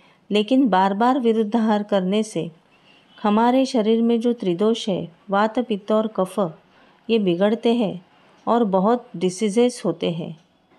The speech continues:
और विरुद्धाहार से हमारा महत्वपूर्ण धातु,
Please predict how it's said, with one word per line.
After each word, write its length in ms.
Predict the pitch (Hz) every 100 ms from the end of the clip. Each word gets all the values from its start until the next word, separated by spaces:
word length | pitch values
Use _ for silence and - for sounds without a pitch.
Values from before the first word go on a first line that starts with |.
| _ _ -
और 260 | 208 247
विरुद्धाहार 800 | 254 220 214 226 233 220 214 208
से 360 | 202 - 180 160 - -
हमारा 420 | 208 214 233 240
महत्वपूर्ण 800 | 226 202 220 220 240 233 214 214
धातु, 500 | 202 190 180 202 160